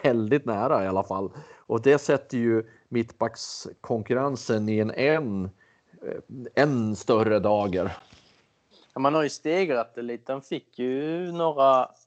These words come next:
Speaker 2: eh, U tjugoett-matcher. Var inte med på bänken mot Akropolis, vilket han kanske hade kunnat vara om han hade varit lite stressade. Istället följde han med till Borås och satt på bänken mot,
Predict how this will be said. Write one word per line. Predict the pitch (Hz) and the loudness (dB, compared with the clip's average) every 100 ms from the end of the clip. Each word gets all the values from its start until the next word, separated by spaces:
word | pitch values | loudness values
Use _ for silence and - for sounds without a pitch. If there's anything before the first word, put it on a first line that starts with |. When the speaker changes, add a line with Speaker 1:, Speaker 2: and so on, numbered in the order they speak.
| _ _ _ | _ _ _
Speaker 2:
eh, | - 107 101 87 - | -20 -16 -14 -16 -14
U | 127 127 120 120 117 117 113 110 62 - | -8 -6 -4 -6 -6 -2 -2 -2 -6 -10
tjugoett-matcher. | - 120 104 - - 110 - - _ 107 107 104 - - - - - | -6 0 0 -2 -4 -2 -2 -8 _ -6 -6 -6 -14 -20 -20 -20 -18
Var | 117 117 120 | -4 0 0
inte | 123 131 - _ - | -2 -10 -16 _ -14
med | 117 156 135 117 - | -6 -2 -2 -4 -10
på | |
bänken | 120 127 117 107 - 113 | -8 -6 -6 -10 -14 -12
mot | 113 110 | -8 -6
Akropolis, | - 147 110 - 107 104 - - _ | -2 0 0 -4 -10 -10 -10 -20 _
vilket | 113 - | -10 -6
han | 117 - _ _ _ | -8 -8 _ _ _
kanske | - 127 - 110 | 0 0 2 -4
hade | 110 | -6
kunnat | 104 123 117 - _ | -8 -10 -10 -12 _
vara | - 139 117 | 2 2 2
om | 110 | -4
han | 110 | -6
hade | 107 117 | -6 -6
varit | 113 113 104 | -6 -8 -8
lite | 113 - | -16 -16
stressade. | - 123 123 - - - _ _ _ _ _ | -8 -8 -8 -12 -20 -20 _ _ _ _ _
Istället | _ 123 120 | _ 0 0
följde | - 117 | -2 2
han | 117 | 2
med | 120 113 | 0 -4
till | 113 | -6
Borås | 117 151 185 - | -2 0 0 -2
och | 147 | -10
satt | 147 - | -12 -12
på | 139 | -10
bänken | 135 113 - 107 | -8 -8 -12 -14
mot, | 107 | -14